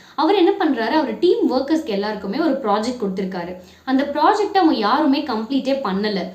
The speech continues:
அதாவது, அவங்க யாருமே முடிக்கல அந்த ப்ராஜெக்ட்டை. So, அவர் கூப்பிட்டு கேட்டோன்னே, "இன்னும் ப்ராஜெக்ட் யாரும் முடிக்கல, முடிக்கல"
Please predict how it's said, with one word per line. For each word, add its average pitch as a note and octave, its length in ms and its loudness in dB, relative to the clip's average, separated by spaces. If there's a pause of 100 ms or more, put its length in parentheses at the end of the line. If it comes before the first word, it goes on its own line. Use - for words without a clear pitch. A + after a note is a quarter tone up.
(280)
அதாவது, B3 500 0
அவங்க C4 200 4
யாருமே C#4+ 320 2
முடிக்கல E4+ 360 4
அந்த G3 320 0
ப்ராஜெக்ட்டை. G3 420 -4
So, C#4 200 -6
அவர் C4+ 180 0
கூப்பிட்டு F4+ 360 -2
கேட்டோன்னே, C#4 240 -2
"இன்னும் D#4 300 0
ப்ராஜெக்ட் A#3+ 340 -2
யாரும் A3+ 360 -4
முடிக்கல, A3 420 -6
முடிக்கல" G3 240 -4